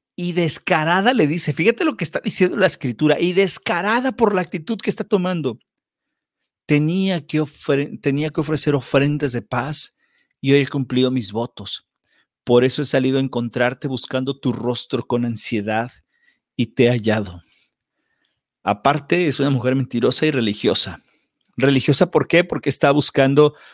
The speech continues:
o está diciendo con este término de que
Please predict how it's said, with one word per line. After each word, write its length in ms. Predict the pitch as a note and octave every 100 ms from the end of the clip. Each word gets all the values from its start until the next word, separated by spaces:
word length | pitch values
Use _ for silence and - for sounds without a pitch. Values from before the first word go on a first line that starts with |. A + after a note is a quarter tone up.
| _
o 140 | -
está 260 | - - D3+
diciendo 540 | E3+ D3 D#3 D3+ C3+ -
con 180 | B2
este 220 | C3 - -
término 540 | - C#3 C#3 C3 B2
de 140 | A#2
que 220 | - A2